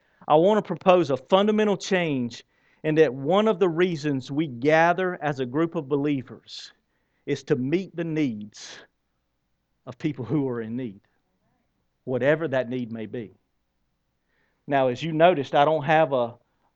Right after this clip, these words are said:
a checkbook up here, and I don't have a, a big old pile of money.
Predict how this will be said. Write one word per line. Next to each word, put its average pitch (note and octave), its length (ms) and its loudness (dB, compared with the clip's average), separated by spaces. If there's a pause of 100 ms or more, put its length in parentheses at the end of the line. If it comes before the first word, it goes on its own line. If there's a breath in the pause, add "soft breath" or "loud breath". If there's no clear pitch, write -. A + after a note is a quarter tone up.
a A#2+ 140 -8
checkbook F3+ 580 0
up E3+ 200 2
here, F3+ 180 0
and D#3+ 80 -2
I D3 80 2
don't E3 160 0
have D#3 240 4
a, B2 240 -2 (580)
a C3 60 -6
big D#3+ 220 0
old F3 160 2
pile E3+ 300 4
of D3+ 100 -4
money. D#3 260 -4